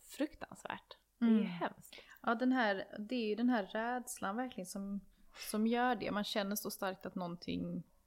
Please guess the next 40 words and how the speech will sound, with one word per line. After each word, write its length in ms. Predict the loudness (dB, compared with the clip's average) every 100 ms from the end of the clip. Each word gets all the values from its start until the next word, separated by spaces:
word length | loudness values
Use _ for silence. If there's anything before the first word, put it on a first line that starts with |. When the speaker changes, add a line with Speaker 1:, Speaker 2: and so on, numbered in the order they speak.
| _ _ _ _ -6
Speaker 2:
är 240 | -4 -4
fel. 640 | -6 -6 -4 -2 -2 -2 -6 -8 _ _ -20 -20 -20 -20 _ _ _ _ _ _ _
Vilket 500 | -12 -2 -2 -2 -6 -6 _ _ _ _ -6 0
man, 880 | 2 2 -2 -4 -4 -6 -6 -6 -4
eller 180 | -6
det 340 | -2 -2 -2 -4
känns 240 | -4 -4
väl 80 | -4
ganska 440 | -4 -4 -4 -4
naturligt 540 | -2 -4 0 2 2 0
att 140 | -2
man 140 | 0 2
reagerar 680 | 0 -2 -4 -2 -2 -4 -8 -12 -14 -12
genom 480 | -10 -8 -6 -4 -4
att 260 | -6 -8
bli 280 | -4 -2 0
rädd. 480 | 2 2 0 -6 -6 -8 _
Speaker 1:
Ja. 180 | -2
Speaker 2:
Eller 120 | 0 -2
så 120 | -8
här, 60 |
"Okej, 280 | -6 -2 -2
det 100 | -2
är 40 | -4
någonting 240 | -6 -8
som 80 | -12
är 40 |
fel, 500 | -2 0 2 2 -2 -4
hur, 260 | -8 -8 -20 _ _ _ _ -20 -4
ja, 200 | -4 -4 _
ja, 100 | -2
det 100 | 2
här 120 | 2
måste 220 | 2 2
jag 80 | 2
ju 60 | 4
bort 260 | 2 0
ifrån 280 | -6 -4 -6
liksom." 200 | -6 0
Speaker 1:
Ja. 160 | 0